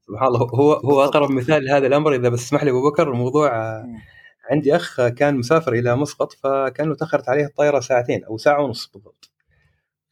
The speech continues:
Speaker 1: فكلمني قال: "يا أخي أخوي محامي، يا أخي حركنا في، ساعدنا، خلينا نطلع كم من بيسم من، <laughs> من شركة الطيران." يعني قلت له: "ما مشكلة، بنقرب نرفع الدعوة، وبإذن الله يعني وفق القانون، أنت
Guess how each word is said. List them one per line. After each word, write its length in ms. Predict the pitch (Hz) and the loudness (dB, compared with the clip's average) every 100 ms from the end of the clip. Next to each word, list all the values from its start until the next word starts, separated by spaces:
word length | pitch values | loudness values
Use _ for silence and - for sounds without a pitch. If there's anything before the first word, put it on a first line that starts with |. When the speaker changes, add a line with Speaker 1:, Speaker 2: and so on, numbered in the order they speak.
| - | -8
Speaker 1:
فكلمني 560 | 110 113 123 143 156 | -6 -4 -2 -2 -2
قال: 240 | 143 151 147 | 0 0 2
"يا 80 | |
أخي 160 | 147 131 | 0 0
أخوي 240 | 120 147 | -2 -2
محامي، 340 | 127 123 139 131 | -4 -2 -2 -2
يا 60 | |
أخي 180 | 123 120 | -2 -2
حركنا 400 | 113 127 147 147 | -2 -2 0 -2
في، 180 | - 110 | -4 -8
ساعدنا، 600 | - 131 156 139 127 135 | 0 2 2 0 -2 -6
خلينا 280 | - 147 143 | -4 -2 0
نطلع 260 | 139 151 | 0 0
كم 140 | 151 143 | 0 0
من 120 | 139 | 0
بيسم 300 | 143 143 117 | 0 0 -2
من، 120 | 117 117 - - 120 - _ _ _ | -2 -6 -8 -8 -8 -10 _ _ _
<laughs> 720 | - - 170 202 214 208 196 - _ _ | -18 -12 -8 -4 -4 -4 -6 -14 _ _
من 60 | 117 | -2
شركة 340 | 160 165 127 | -2 0 -2
الطيران." 500 | 123 131 135 170 147 | 0 2 4 4 2
يعني 220 | 120 104 | -2 -6
قلت 220 | 107 - 180 | -4 0 0
له: 80 | |
"ما 140 | 214 247 | 2 0
مشكلة، 300 | 233 208 139 | 0 -2 -2
بنقرب 400 | 131 156 185 156 | -2 0 0 0
نرفع 300 | 143 - 120 | -2 0 -2
الدعوة، 420 | 113 113 113 160 | 0 0 2 2
وبإذن 360 | 202 196 190 185 | 0 -2 -2 0
الله 140 | 180 | 0
يعني 140 | 160 | 2
وفق 180 | 160 - | 0 -2
القانون، 460 | 131 127 113 139 185 | -4 0 0 0 -4
أنت 320 | 214 196 190 | -6 -4 -6